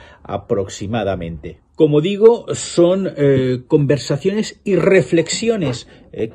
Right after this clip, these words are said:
que él, eh, tiene consigo mismo y con algún, eh, que otro visitante. Y todo esto en forma de novela escrita en primera persona.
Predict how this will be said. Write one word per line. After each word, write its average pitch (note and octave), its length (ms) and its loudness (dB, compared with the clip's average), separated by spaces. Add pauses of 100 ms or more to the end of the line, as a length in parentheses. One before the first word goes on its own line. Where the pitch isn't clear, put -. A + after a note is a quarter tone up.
que - 280 0
él, E3 400 8
eh, A2+ 400 6
tiene D3 480 0
consigo D#3 460 0
mismo F3+ 300 0
y D#3+ 80 0
con D3 220 4
algún, E3 380 0
eh, - 540 -6
que B2 160 2
otro C3+ 400 2
visitante. A#2+ 720 -4
Y D3 80 -4
todo A#3+ 240 6
esto A#3+ 200 -2
en E3 120 -2
forma G3 400 -2
de F3+ 100 0
novela D#3+ 300 0
escrita E3+ 400 -6
en E3+ 120 -2
primera C#3 460 -2
persona. A#2 420 -6